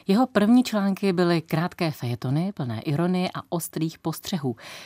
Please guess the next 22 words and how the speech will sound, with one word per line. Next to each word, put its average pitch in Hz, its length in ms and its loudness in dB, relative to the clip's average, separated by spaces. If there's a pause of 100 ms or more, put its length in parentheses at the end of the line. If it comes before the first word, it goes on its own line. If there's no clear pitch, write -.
(120)
Vysmíval 170 460 4
se - 120 -4
úředníkům, 185 800 0
maloměšťáckým 123 840 -2
zvykům 160 460 0
i 202 120 0
církevním 147 640 -2
dogmatům. 110 600 -4
Přesně 233 360 -2
tomu, 220 260 0 (320)
co 190 120 0
tehdejší 208 500 0
Itali 196 420 0
nejvíce 196 540 2
pálilo. 190 500 2 (400)
Čtenáři 151 580 0
se 139 200 -4
v 113 80 -6
jeho 135 180 0
textech - 520 -8
okamžitě 160 580 -4
poznali. 113 420 -6